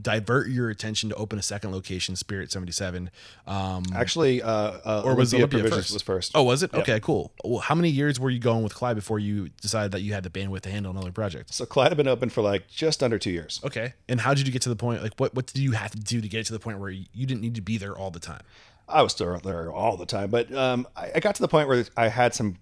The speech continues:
Speaker 2: people working for us who knew what they were doing.
Speaker 1: Okay.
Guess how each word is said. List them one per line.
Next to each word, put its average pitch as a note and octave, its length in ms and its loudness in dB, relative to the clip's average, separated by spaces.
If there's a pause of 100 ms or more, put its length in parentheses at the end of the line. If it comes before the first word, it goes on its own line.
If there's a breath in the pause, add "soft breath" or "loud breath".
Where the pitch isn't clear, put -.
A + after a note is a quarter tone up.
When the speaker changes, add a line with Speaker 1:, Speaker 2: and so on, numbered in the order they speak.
(120)
Speaker 2:
people A#2 640 0 (140)
working A#2+ 320 -2
for D3 220 2
us D#3 180 2
who G#2+ 140 0
knew G2 180 0
what F#2+ 140 -2
they G2 80 -4
were F2 100 -2
doing. D#2+ 320 -10 (160)
Speaker 1:
Okay. A#2 260 -2